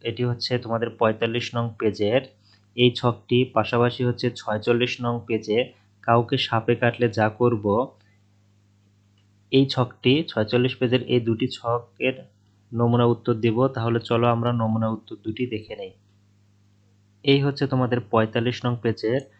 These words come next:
নমুনা উত্তর। তাহলে দেখো, তোমরা এই নীল কালারে এগুলো লিখে নেবে। যদি দেখা যায় ডুবে যাওয়া ব্যক্তির নিঃশ্বাস পড়ছে না, তাহলে মাথা নিচু বা কাত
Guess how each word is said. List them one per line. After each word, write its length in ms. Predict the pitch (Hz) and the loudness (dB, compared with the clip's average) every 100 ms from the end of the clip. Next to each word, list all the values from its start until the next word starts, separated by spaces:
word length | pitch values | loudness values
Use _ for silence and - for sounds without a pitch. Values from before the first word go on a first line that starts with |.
| _ _ _ _ - | _ _ _ _ -2
নমুনা 320 | 113 113 113 | 0 2 2
উত্তর। 460 | 110 110 - 104 139 - _ _ _ _ _ _ _ _ _ _ _ _ _ _ _ - | 2 0 -2 0 0 -4 _ _ _ _ _ _ _ _ _ _ _ _ _ _ _ -2
তাহলে 240 | 120 123 | 2 2
দেখো, 280 | 120 120 131 131 | 2 0 2 0
তোমরা 260 | 127 123 | 0 2
এই 120 | 123 | 2
নীল 220 | 123 120 113 | 2 0 0
কালারে 280 | 120 120 123 | 0 0 0
এগুলো 280 | 120 110 120 | 0 2 2
লিখে 240 | 110 101 117 | 0 -2 -6
নেবে। 220 | 107 95 95 | -8 -14 -12
যদি 240 | 110 110 123 | -6 -2 0
দেখা 300 | 113 110 120 | -2 -2 -4
যায় 200 | 123 127 | 0 0
ডুবে 320 | 123 110 117 | 0 -4 -4
যাওয়া 220 | 117 120 120 | 0 0 0
ব্যক্তির 540 | 117 110 - 123 156 185 _ _ _ _ _ _ _ _ _ _ _ _ _ _ _ _ | -2 -6 -4 -2 -2 -4 _ _ _ _ _ _ _ _ _ _ _ _ _ _ _ _
নিঃশ্বাস 420 | 117 120 - 135 127 - | -4 -2 2 0 0 0
পড়ছে 340 | 127 123 - | 0 2 0
না, 140 | 127 131 | 2 0
তাহলে 380 | 131 113 117 123 | 0 0 2 2
মাথা 340 | 113 107 120 | 2 0 -2
নিচু 300 | 123 120 - 131 | -2 -2 -2 -4
বা 120 | 120 | -4
কাত 300 | - 113 | -2 -2